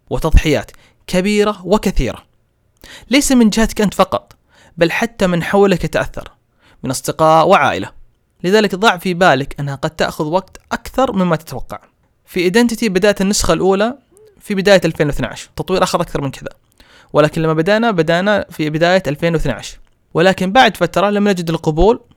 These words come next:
تم إغلاق الفكرة، مراجعة ما تعلمنا، ومن ثم بدأنا بشيء آخر،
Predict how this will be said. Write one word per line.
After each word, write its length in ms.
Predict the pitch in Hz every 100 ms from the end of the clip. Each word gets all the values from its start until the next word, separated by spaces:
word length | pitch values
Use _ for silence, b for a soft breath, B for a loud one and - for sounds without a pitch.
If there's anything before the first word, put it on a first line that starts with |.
| _ -
تم 220 | 202 175
إغلاق 340 | 156 156 147 131
الفكرة، 480 | - 175 220 214 -
مراجعة 400 | 156 156 151 131
ما 60 | 151
تعلمنا، 560 | 143 135 156 190 226 226 B
ومن 160 | 165 160
ثم 260 | 156 180 160
بدأنا 360 | 156 175 160
بشيء 340 | 143 160 139 101
آخر، 220 | -